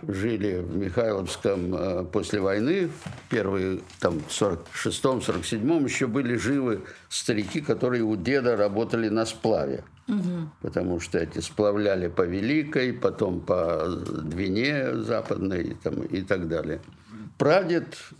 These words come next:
Speaker 1: судя по тому, что рассказывал, э, отец, который, как он считал, естественно,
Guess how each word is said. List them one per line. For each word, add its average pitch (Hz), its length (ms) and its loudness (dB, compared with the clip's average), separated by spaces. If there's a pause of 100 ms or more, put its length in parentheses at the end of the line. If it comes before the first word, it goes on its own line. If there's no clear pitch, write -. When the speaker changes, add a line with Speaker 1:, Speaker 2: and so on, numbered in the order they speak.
(120)
Speaker 1:
судя 113 440 0
по 113 120 2
тому, 110 320 2
что 101 280 0
рассказывал, 92 760 2 (120)
э, - 440 0
отец, - 600 0 (160)
который, 92 520 0 (220)
как 90 220 -2
он 98 100 -2
считал, 98 480 0
естественно, 85 680 -2